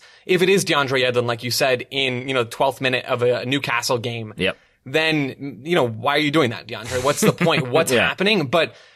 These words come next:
Speaker 1: in a game where R B La-, man, I'm doing it again. In a game where R B Salzburg,
Speaker 2: <laughs>
Speaker 1: no, that's wrong. That's still wrong, Taylor. In a game where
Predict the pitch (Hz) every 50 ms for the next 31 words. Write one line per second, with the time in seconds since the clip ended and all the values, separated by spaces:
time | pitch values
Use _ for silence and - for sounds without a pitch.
0 | _ _ _ - 190 196 147 151 175 185 180 170 156 127 117 - 156 160 160 165
1 | 151 147 143 139 - _ _ _ _ _ _ _ - 135 170 220 233 151 143 139
2 | 185 196 180 151 156 196 160 - 151 190 196 147 170 190 190 180 170 - 156 160
3 | 151 139 127 - 156 151 233 285 254 156 123 113 110 98 101 101 92 - - 151
4 | 175 226 147 - 117 123 131 151 175 - - 147 151 180 160 120 113 131 147 165
5 | - - - 175 180 156 131 120 120 120 117 135 127 120 113 117 - - - -
6 | 147 - - 185 214 196 196 214 233 240 233 208